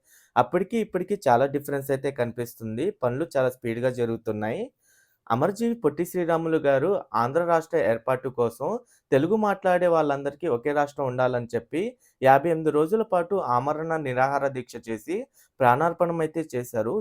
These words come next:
దానికి గుర్తుగానే మన అమరావతి రాజధాని ప్రాంతంలో యాభై ఎనిమిది అడుగుల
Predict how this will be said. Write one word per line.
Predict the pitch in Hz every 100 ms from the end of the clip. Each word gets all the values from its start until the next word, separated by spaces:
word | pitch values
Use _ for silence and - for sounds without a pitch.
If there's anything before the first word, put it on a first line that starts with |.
| 151
దానికి | 139 151 135
గుర్తుగానే | 127 123 160 165 139 151 247 - _ _
మన | 143 143
అమరావతి | 127 143 202 220
రాజధాని | 180 147 139 151 151
ప్రాంతంలో | 147 135 135 135 127 156 254 - _ -
యాభై | 123 131 180
ఎనిమిది | 190 190
అడుగుల | 185 175 180